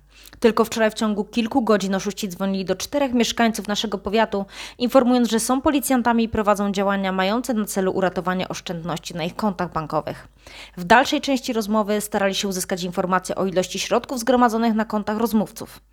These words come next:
Na szczęście nie doszło do oszustwa, a pokrzywdzeni o zaistniałej sytuacji poinformowali prawdziwych policjantów.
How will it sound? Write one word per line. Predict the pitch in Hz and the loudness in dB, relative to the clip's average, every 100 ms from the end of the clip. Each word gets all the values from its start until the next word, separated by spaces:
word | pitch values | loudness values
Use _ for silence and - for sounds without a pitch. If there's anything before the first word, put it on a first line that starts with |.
| _ _ _ 208 | _ _ _ 2
Na | 220 | 2
szczęście | - 226 - 208 | 4 0 2 0
nie | 208 208 | 2 4
doszło | 220 220 202 | 2 2 2
do | 175 | 2
oszustwa, | 175 160 - 180 190 - - - | 0 -8 -4 -6 -6 -16 -16 -2
a | 240 | 2
pokrzywdzeni | 247 254 208 226 214 | 4 4 2 2 2
o | |
zaistniałej | 208 214 226 208 | 2 0 0 -2
sytuacji | 208 202 208 202 202 | -2 -2 0 0 -2
poinformowali | 208 202 202 202 196 196 190 | -6 -4 -2 0 2 2 2
prawdziwych | 208 180 180 175 | -2 0 -4 -4
policjantów. | - 147 - 143 123 127 | -4 -6 -6 -8 -8 -14